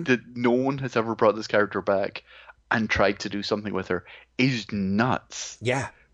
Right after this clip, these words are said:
Speaker 1: Because, I mean, for all we know, maybe she died, like, the very next year in some crossover.
Speaker 2: Exactly.
Speaker 1: But, but it, both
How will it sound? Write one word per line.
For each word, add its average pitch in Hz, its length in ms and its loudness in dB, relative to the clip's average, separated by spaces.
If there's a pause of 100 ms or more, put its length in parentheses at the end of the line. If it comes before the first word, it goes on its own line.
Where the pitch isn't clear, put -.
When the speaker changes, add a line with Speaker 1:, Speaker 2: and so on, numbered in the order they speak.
(140)
Speaker 1:
Because, 123 640 4 (240)
I 139 60 2
mean, 123 260 0
for 110 200 2
all 107 80 8
we 101 120 -2
know, 92 160 -4
maybe 92 200 -8
she - 140 -8
died, 87 400 -6
like, 82 220 -6
the 87 160 -10
very 82 260 0
next 82 340 -6
year 80 200 0
in 80 100 -2
some - 220 -4
crossover. 85 560 0 (180)
Speaker 2:
Exactly. 110 420 -2
Speaker 1:
But, 110 200 4 (920)
but 143 240 -2
it, 156 220 -2
both 160 460 4